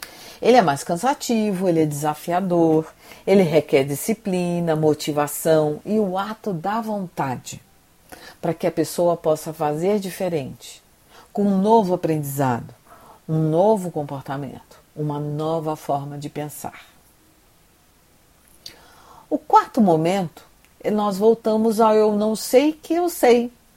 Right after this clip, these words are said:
porque é di-, mas é diferente. Pois é quando a pessoa já iniciou o processo de transformação,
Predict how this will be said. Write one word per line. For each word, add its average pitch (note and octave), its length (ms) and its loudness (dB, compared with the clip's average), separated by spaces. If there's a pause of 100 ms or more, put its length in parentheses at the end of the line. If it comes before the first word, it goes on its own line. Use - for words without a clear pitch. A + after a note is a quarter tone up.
(440)
porque - 340 -6
é G#3+ 100 0
di-, G3+ 180 -6
mas G3 340 -2
é G#3 100 0
diferente. G3 800 -6 (1040)
Pois F3+ 180 4
é F#3 80 6
quando G#3+ 220 2
a G#3+ 60 4
pessoa F3 840 0 (220)
já F3 340 4
iniciou A#3 640 2
o F#3+ 40 -4
processo D3 840 -2 (400)
de D#3 420 -8 (140)
transformação, E3 1120 0